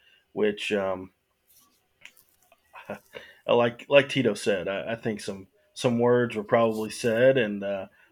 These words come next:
that ultimately pushed it over, over the edge. Um, but I've seen st-, I've seen stuff, uh, him saying that, uh,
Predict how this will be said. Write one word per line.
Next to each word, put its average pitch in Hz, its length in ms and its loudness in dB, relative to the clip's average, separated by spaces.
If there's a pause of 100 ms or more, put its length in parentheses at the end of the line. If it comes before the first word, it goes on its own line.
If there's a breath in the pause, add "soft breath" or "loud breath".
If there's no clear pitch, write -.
that 113 120 6
ultimately 110 500 2
pushed - 280 -6
it 107 80 -4
over, 110 400 -2 (280 soft breath)
over 131 200 8
the 110 160 2
edge. 113 540 8
Um, 104 440 -2 (340)
but 127 280 10 (240 loud breath)
I've 143 140 10
seen 143 200 0
st-, - 260 -8
I've 139 160 2
seen 123 160 -4
stuff, 117 320 2 (160)
uh, 101 180 -8 (1120 loud breath)
him 120 160 0
saying 110 420 2
that, 104 320 -4
uh, 104 300 -2